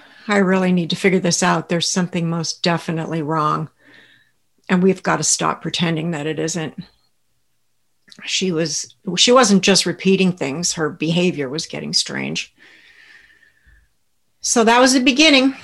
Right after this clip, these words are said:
of a very long journey, eight years. I was busy raising kids, but I had to be up there a lot with her for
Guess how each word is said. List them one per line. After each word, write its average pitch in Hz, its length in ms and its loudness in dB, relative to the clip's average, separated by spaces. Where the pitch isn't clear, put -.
of 208 100 0
a 202 100 2
very 196 300 4
long 208 320 2
journey, 190 520 0
eight 196 220 2
years. 190 560 0
I 196 40 -2
was 190 140 -2
busy 196 300 2
raising 202 380 4
kids, 202 460 2
but 185 160 -2
I 185 60 2
had 185 180 2
to 180 60 -4
be 196 180 4
up 202 160 0
there 202 140 4
a 190 60 4
lot 190 220 2
with 208 140 0
her 214 260 4
for 180 460 -4